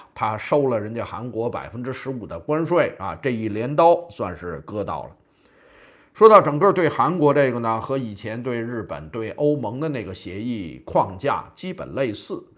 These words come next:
细节呢现在看还比较模糊，这个数据听着让人有点匪夷所思。呃，然后呢，很多都是一种政治的声势。川普呢，画了又一个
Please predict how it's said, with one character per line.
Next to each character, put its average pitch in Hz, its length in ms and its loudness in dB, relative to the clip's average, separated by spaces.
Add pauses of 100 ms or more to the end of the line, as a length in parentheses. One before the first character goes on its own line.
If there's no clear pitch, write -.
(160)
细 160 320 -6
节 113 220 -2
呢 127 120 -2
现 127 160 -4
在 120 140 -2
看 110 320 -2
还 107 140 -4
比 120 120 -6
较 113 140 -6
模 143 260 -2
糊， 170 400 -2 (240)
这 139 120 -6
个 131 100 0
数 147 300 -4
据 156 260 -4
听 170 320 -6
着 139 60 -2
让 131 220 -2
人 147 120 -4
有 160 140 -2
点 143 120 2
匪 135 200 -2
夷 131 180 -4
所 90 240 -4
思。 190 340 0 (540)
呃， 107 240 -2
然 120 240 2
后 147 220 4
呢， 113 600 0 (200)
很 98 240 -6
多 117 200 -6
都 110 220 -4
是 104 160 -12
一 101 140 -8
种 73 200 -16 (280)
政 123 320 0
治 107 180 -10
的 92 140 -10
声 254 400 2
势。 165 280 -6 (920)
川 139 240 -2
普 98 180 -10
呢， 95 380 -6 (280)
画 90 480 -6
了 92 120 -10
又 107 260 -2
一 92 140 -12
个 85 260 -8